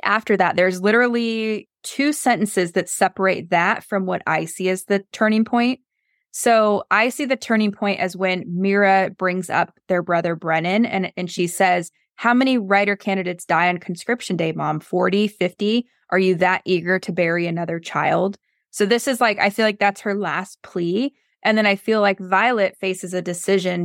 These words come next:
Speaker 1: to get involved or not. So, um, you know, she's thinking
Speaker 2: Get involved
Speaker 1: about
Speaker 2: in
Speaker 1: it.
Speaker 2: the argument, you think?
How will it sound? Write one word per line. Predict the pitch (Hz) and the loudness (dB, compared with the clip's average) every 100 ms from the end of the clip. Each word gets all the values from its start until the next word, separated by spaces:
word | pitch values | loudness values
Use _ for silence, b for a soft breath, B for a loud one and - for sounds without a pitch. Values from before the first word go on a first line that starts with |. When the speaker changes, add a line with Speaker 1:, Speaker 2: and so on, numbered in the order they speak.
| 165 | -4
Speaker 1:
to | 190 175 170 170 170 - _ _ _ _ - | -2 0 0 0 -4 -8 _ _ _ _ -2
get | 196 208 | 0 0
involved | 185 160 143 180 220 | -2 0 0 0 -2
or | 214 | 0
not. | 220 240 277 - | 2 2 0 -2
So, | 202 190 185 185 _ _ _ _ _ | 0 2 2 -2 _ _ _ _ _
um, | 202 190 185 175 | 0 0 0 -4
you | 202 | -6
know, | 185 180 180 | -2 -2 -4
she's | - 202 180 - | -6 -6 -6 -4
thinking | 240 240 220 247 | 0 2 2 4
Speaker 2:
Get | |
involved | 196 185 208 | 4 2 2
Speaker 1:
about | |
Speaker 2:
in | 185 | 0
Speaker 1:
it. | |
Speaker 2:
the | 175 | 0
argument, | 170 170 190 208 - | -2 -4 -6 -6 -8
you | 226 | -10
think? | 233 254 | -10 -10